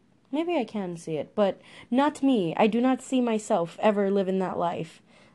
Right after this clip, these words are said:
<laughs> Um, yeah, but I'm, I'm glad we were able to do this together, and hey, seventeen episodes, I've got ten of these done, so that's pretty cool.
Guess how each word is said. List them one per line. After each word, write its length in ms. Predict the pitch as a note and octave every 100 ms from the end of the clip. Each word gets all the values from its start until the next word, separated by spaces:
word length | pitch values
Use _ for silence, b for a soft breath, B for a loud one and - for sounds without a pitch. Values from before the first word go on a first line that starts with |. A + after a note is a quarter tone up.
| -
<laughs> 720 | G#3 - C#4+ D4 B3+ - - B B B B B -
Um, 420 | G#3 G3+ F#3+ G3 _ _ _ _ _ _ _ _ _ _ _ _ - -
yeah, 320 | D4+ E4 A3
but 280 | G3+ A3 - -
I'm, 180 | B3 B3
I'm 120 | B3+
glad 220 | B3 B3+
we 80 | B3+
were 100 | C4
able 280 | A#3 A3+ A3
to 480 | A3 A3 G#3 G3+ G3+ b b b b _ - G3
do 200 | A3 A3+
this 220 | G3+ F#3+
together, 540 | - G3 F#3 F3+ F3+
and 260 | E3+ E3+ E3+ b b _ _
hey, 280 | A3+ C#4 C4+
seventeen 520 | - B3 C4 C4 C4+
episodes, 520 | C4 C4+ C4 A3+ F3+
I've 140 | F#3 F#3
got 280 | G3+ F#3
ten 220 | - B3 A#3+
of 120 | A3
these 240 | A3 G#3
done, 420 | F#3+ F#3 E3 D#3 - b b b
so 160 | -
that's 160 | G#3 G3+
pretty 280 | - G#3 F#3+
cool. 360 | - E3+ D#3+